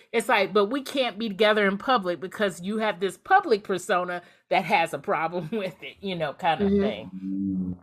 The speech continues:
Speaker 1: Yeah. It's, it's, it's a wild, uh,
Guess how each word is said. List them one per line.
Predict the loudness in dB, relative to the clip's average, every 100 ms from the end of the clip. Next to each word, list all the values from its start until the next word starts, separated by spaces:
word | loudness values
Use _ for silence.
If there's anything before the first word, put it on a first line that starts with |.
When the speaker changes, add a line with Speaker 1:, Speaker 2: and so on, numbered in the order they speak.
| -6
Speaker 1:
Yeah. | -2 0 -2 -10 -20 -20 0
It's, | 4 4 2 2
it's, | 4 4 -4 0
it's | 2 4
a | 4 2 -4
wild, | -8 2 4 6 6 4 -2 -10
uh, | -4 0 0 -4